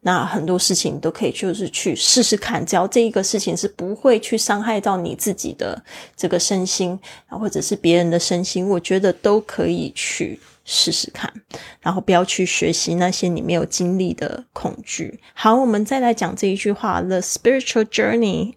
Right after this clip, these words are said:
is the unlearning of fear and the acceptance of love.” 灵性之旅就是对于恐惧的抛弃，还有对爱的接纳。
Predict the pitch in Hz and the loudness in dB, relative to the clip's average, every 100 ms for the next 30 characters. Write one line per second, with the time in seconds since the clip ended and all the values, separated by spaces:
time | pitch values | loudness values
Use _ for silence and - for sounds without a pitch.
0 | - 196 - - 180 - 196 190 208 240 | -4 -2 -2 -2 -2 -2 -2 0 2 4
1 | 262 202 180 165 - 190 190 190 208 226 | 4 4 2 0 -2 0 2 0 -2 -4
2 | _ _ _ _ _ _ _ _ _ _ | _ _ _ _ _ _ _ _ _ _
3 | - 147 165 165 156 170 - 220 - - | -6 -2 0 2 2 0 2 0 0 -2
4 | 180 147 190 175 190 185 165 - - - | 0 0 -2 -2 0 2 4 0 -4 -20
5 | _ _ _ _ _ _ _ _ _ _ | _ _ _ _ _ _ _ _ _ _
6 | 196 208 240 240 - 226 220 - 190 - | 0 2 2 2 2 -2 -2 -2 -4 -14
7 | - - - 226 220 214 240 208 190 - | -20 -20 -6 -2 -2 4 6 6 2 -4
8 | 185 160 - 226 202 190 - 220 196 - | -10 -8 -4 0 2 0 0 0 0 0
9 | - 214 190 - - 190 190 - 208 190 | 0 -2 -4 -10 -6 -2 -2 0 0 0
10 | - 202 175 - - - - - 175 180 | 0 2 2 0 -6 -8 -8 -8 -6 -6
11 | 185 185 180 | -4 -4 -4